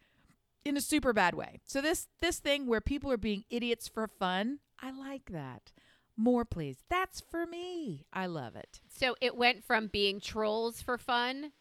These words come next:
Speaker 2: to just putting stuff out for fun to make people laugh. I appreciate that. Unfortunately, it had to happen by your lack of engagement on Facebook.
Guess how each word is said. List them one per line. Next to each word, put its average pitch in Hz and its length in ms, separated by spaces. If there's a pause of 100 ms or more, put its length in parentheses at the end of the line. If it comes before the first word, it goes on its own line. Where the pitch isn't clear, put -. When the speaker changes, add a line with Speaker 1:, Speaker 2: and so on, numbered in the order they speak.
Speaker 2:
to 226 120
just 208 400
putting 240 420
stuff 214 320
out 190 380 (180)
for 185 260
fun 156 420
to 202 120
make 170 220
people 170 280
laugh. 147 260
I 180 120
appreciate 190 640
that. 143 240 (100)
Unfortunately, 214 640
it 175 80
had 180 180
to 202 80
happen 185 420
by 175 140
your 175 340
lack 175 400
of 185 140
engagement 170 800 (580)
on 165 300
Facebook. 156 560